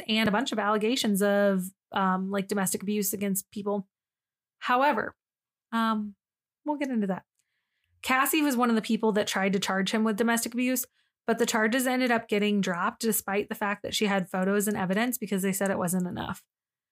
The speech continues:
Aaron also had rumors about how he would date multiple people and hide them from one another, and how overall he was, like, not the type of person you'd ever want to get in a relationship with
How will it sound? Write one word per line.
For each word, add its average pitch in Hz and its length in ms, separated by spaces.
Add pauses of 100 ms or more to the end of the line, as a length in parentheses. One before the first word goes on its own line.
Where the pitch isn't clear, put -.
(360)
Aaron 269 320
also 220 360
had 226 240
rumors 202 340
about 208 200
how 196 160
he 196 140
would 269 160
date 196 280
multiple 196 380
people 202 360 (100)
and 202 100
hide 180 280
them 226 160
from 262 160
one 277 120
another, 302 420 (760)
and 226 140
how 220 240
overall 226 520
he 233 160
was, 233 160
like, 196 300
not 185 320
the 208 80
type 202 160
of 185 100
person 190 280
you'd 196 140
ever 190 180
want 190 140
to 185 40
get 185 140
in 190 80
a 180 40
relationship 185 500
with - 280